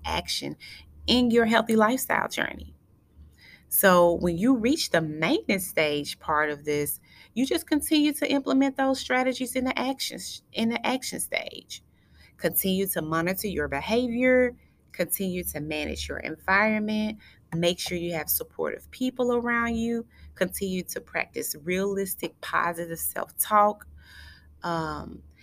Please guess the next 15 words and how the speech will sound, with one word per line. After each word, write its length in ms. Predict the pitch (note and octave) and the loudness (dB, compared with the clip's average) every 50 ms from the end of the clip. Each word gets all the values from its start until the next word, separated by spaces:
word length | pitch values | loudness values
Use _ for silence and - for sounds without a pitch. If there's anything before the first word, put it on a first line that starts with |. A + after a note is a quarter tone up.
| - - - - | -20 -20 -8 -2
you 120 | G#3 G#3+ | -2 0
know, 360 | G#3+ G#3 G#3 G3+ G#3 A3 A3 - _ _ _ _ - D#3 | 2 2 0 0 -2 -4 -6 -12 _ _ _ _ -16 -4
guard 480 | - E3 E3 F#3 G#3 A3+ B3 C4 B3 - | 0 2 4 4 4 4 2 0 0 0
against 460 | A#3+ A3+ G3 - A#3 A#3 A3+ A3+ - - | 0 -2 2 4 2 4 4 2 -4 -2
any 240 | - A3 A3+ B3+ C4 | 0 0 2 2 2
slips 480 | C4 - - C4+ C4+ C4 - - - | 0 -2 0 0 0 0 -2 -4 -4
you 80 | G3 F#3 | -4 -4
may 180 | F3 D#3+ D#3 | -4 -4 -6
have, 380 | D#3+ D#3+ D#3 D3 D3 D3+ D#3 - | -6 -6 -6 -4 -4 -4 -4 -4
but, 180 | D3 D#3 - - | -6 -6 -6 -6
you 80 | G3+ | -4
know, 160 | G3+ G3 F#3+ | -2 0 0
we 180 | F3+ E3+ F#3 F#3 | -2 -2 -4 -8
cannot 500 | F#3 - - F#3 E3 D#3+ D#3 D#3 G3 - | -8 -6 -6 -6 -2 0 0 0 0 0
predict 440 | - - B3+ A3+ - A#3 B3 B3 | -2 -4 -6 -2 -2 -2 -2 -2